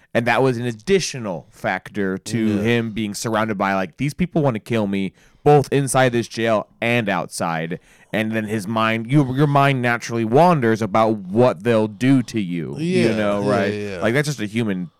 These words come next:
Speaker 1: thing, you
Speaker 2: Yeah.
Speaker 1: know, right? Um,
Speaker 2: Well,
Speaker 1: so
Speaker 2: well
Speaker 1: I, I, I feel like he cowered out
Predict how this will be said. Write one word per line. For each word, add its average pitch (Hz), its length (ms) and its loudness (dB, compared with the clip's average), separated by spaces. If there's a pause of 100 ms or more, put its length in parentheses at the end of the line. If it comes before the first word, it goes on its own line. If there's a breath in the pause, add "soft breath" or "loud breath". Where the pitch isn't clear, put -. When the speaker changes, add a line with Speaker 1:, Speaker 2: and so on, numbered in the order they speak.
(140)
Speaker 1:
thing, 85 360 -2 (120)
you 143 140 -4
Speaker 2:
Yeah. 180 100 2
Speaker 1:
know, 95 160 -2
right? 101 400 -2 (100)
Um, 92 420 -4 (380 soft breath)
Speaker 2:
Well, 170 140 -2
Speaker 1:
so 180 60 4
Speaker 2:
well 113 160 6
Speaker 1:
I, 135 260 4
I, 151 40 2 (180)
I - 20 0
feel 160 180 0
like 156 140 0
he 135 160 -6
cowered 107 380 2
out 98 260 -2